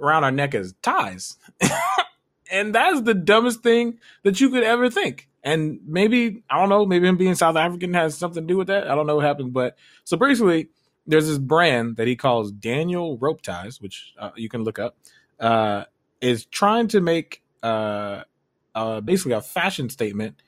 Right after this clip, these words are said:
by literally making rope nooses as ties. So the noose is, uh, obviously around the collar, and the bottom is, is the hangman. And it's just, why?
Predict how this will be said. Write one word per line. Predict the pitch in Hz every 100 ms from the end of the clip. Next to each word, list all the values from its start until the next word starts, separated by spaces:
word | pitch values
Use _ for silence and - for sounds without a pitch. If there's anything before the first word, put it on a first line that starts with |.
| _ _ _
by | 120 117
literally | 123 165 285 339 302 269
making | 226 226 226 190 180 - -
rope | - 147 240 339 - - _ _ _
nooses | 143 185 302 330 - - 107 104 139 - _ _ _ _ _ -
as | 160 143 - _ _ -
ties. | - 285 175 104 101 - _ _ _ _ -
So | 180 180 165 143 - _ _ -
the | 139 139
noose | 165 302 349 -
is, | - 135
uh, | 123 120 113
obviously | 110 113 143 160 147
around | 127 127
the | 120
collar, | - 147 127 98 127 _
and | 120 120 117
the | 113 110 104 95
bottom | 117 113 147 185 156 123 123
is, | - 117 107 95 _ -
is | 113 110
the | 104 120
hangman. | 196 165 92 92 _ _ _ _ _ -
And | 139 139
it's | 147
just, | 156 160 - _ _ _ _ -
why? | 131 170 247